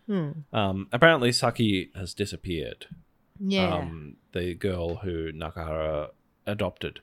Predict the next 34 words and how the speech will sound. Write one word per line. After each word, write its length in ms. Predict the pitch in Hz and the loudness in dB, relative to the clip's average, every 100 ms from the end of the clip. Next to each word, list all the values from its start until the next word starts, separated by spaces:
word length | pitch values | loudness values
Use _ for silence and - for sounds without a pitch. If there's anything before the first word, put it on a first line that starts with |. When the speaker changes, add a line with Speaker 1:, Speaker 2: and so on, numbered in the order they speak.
| - | -4
Speaker 1:
Hmm. 520 | 269 240 190 160 165 | 2 4 4 2 -2
Speaker 2:
Uh, 220 | 87 87 | -4 -4
and 100 | - | -2
we 60 | 107 | 0
can't 200 | 131 131 | 2 4
go 120 | 123 | 6
to 60 | 98 | 4
the 60 | 80 | 0
cops. 840 | - 202 151 - - - - - - | 4 10 10 8 0 -2 -2 -4 -6
Uh, 140 | 85 | -4
I 40 | |
mean, 400 | 262 247 208 170 | 2 4 4 0
Speaker 1:
Hmm. 60 | - | -2
Speaker 2:
firstly, 280 | 110 101 90 | 0 0 -4
can't 240 | 101 90 | -8 -4
go 80 | 90 | -2
to 60 | 82 | -2
the 60 | |
cops 200 | - 90 | -2 -6
'cause 240 | - 82 78 | -6 -6 -6
it's 180 | - | -4
Yakuza 320 | 123 123 120 110 | 0 2 2 2
business, 360 | 117 151 156 | 4 4 2
but 260 | - 131 - _ _ _ _ | 4 2 0 _ _ _ _
also 360 | 131 135 - 107 | 2 4 6 4
because 320 | 104 113 98 | 4 0 0
Saki 440 | - 117 - 113 98 | 2 2 2 2 2
was 280 | 92 92 | 2 0
never 240 | 98 101 - | 0 0 0
actually 480 | 95 - - 90 87 | -2 -2 0 0 0
officially 600 | 92 101 98 92 82 73 _ _ _ _ _ _ _ _ | -4 -4 -2 0 0 -2 _ _ _ _ _ _ _ _
adopted. 600 | - 95 113 - 78 - - _ _ _ _ | -6 4 4 4 -2 -6 -10 _ _ _ _
Speaker 1:
Hmm. 520 | 240 226 180 151 - 170 _ _ _ - | 4 4 4 -2 -8 -14 _ _ _ -6
Speaker 2:
Um, 460 | 95 87 85 82 | -2 -2 -4 -8